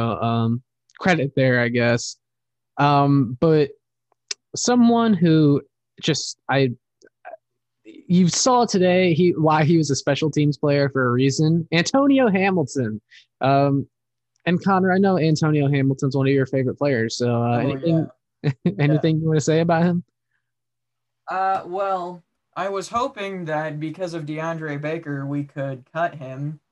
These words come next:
Speaker 2: because he is a horrendous, horrendous corner. He is not good in any sense.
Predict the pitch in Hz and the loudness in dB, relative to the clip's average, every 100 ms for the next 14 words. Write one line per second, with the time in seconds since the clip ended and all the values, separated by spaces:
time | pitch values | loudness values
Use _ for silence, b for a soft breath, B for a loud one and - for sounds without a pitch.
0 | _ 139 139 147 143 135 147 139 143 139 | _ -12 -8 -8 -8 -8 -10 -8 -10 -12
1 | 139 143 143 143 _ - 151 156 160 160 | -10 -8 -8 -12 _ -12 -8 -6 -6 -6
2 | 151 147 - 147 139 139 143 131 - 139 | -8 -10 -12 -10 -6 -6 -6 -8 -14 -12
3 | 127 127 135 _ _ - 190 175 143 147 | -12 -14 -20 _ _ -14 -8 -8 -6 -6
4 | 151 156 156 143 147 147 143 139 - 147 | -4 -4 -8 -8 -6 -4 -6 -10 -10 -8
5 | 147 143 - 139 147 - - | -8 -8 -8 -8 -8 -12 -20